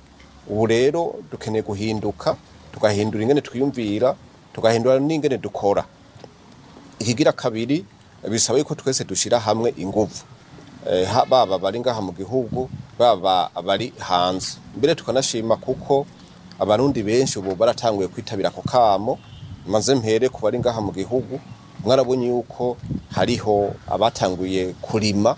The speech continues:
no korora kijambere. Ugasanga nk'umuntu umwe akubwira ati, "Jewe ndafise ingurube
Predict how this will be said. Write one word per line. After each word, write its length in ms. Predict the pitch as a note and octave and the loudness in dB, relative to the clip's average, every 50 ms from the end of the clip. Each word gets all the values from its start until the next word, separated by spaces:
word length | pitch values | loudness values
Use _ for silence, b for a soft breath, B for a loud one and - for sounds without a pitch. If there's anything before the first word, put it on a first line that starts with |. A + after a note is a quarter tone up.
| - - - - - - | -2 -14 -20 -20 -8 -2
no 100 | A2 B2+ | -2 -2
korora 360 | B2 - - A2+ A#2 G2+ F#2 - | -2 0 0 0 2 2 0 -2
kijambere. 640 | - G2 - G2 F2+ E2+ E2+ E2+ D#2+ E2+ E2 - - - - - - - - - | -4 -6 -2 2 2 2 2 0 -2 -4 -4 -4 -8 -14 -20 -20 -20 -20 -16 -6
Ugasanga 460 | - - A2+ - - C#3 C3+ B2 A2+ G#2+ | 0 0 2 2 4 2 2 2 2 0
nk'umuntu 460 | A2+ C3 B2 A2 G#2+ G2+ F2 G2 A#2+ | -2 0 -2 0 0 -2 -2 -2 -2
umwe 260 | B2+ B2+ C3 B2+ - - | 0 0 0 0 -2 -2
akubwira 340 | - - A#2+ B2 A#2 G2+ F2 | -4 -6 -6 -4 -2 -2 -2
ati, 180 | - - F2 | -2 -4 -8
"Jewe 240 | - - G#3+ B2+ D3 | -2 0 2 2 4
ndafise 480 | D3 C3+ - D3+ C#3+ - - D3 D3 - - - - - - - - - | 2 0 -2 -2 -4 -2 -2 -2 -2 -4 -8 -20 -20 -20 -20 -14 -6 -4
ingurube 600 | G#2+ G#2+ G#2 A2+ A#2 A#2 A#2 A2 B2 C#3 D3+ | -4 -2 -2 0 0 0 0 2 2 0 0